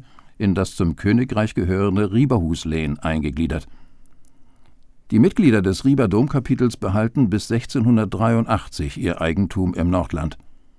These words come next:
Der Kupferstich zeigt Riebe, das damals Römös wichtigster Handelspartner war.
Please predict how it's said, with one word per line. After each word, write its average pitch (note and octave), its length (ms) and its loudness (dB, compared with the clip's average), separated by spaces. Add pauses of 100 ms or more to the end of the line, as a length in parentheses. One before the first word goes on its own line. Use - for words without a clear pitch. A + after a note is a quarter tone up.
(600)
Der F2 100 -4
Kupferstich D3 540 -8
zeigt A#2 320 -6
Riebe, G#2 420 0 (640)
das F2 180 -6
damals E2+ 540 0
Römös F2+ 440 0
wichtigster F2 500 -2
Handelspartner D2+ 640 -4
war. C#2+ 220 -6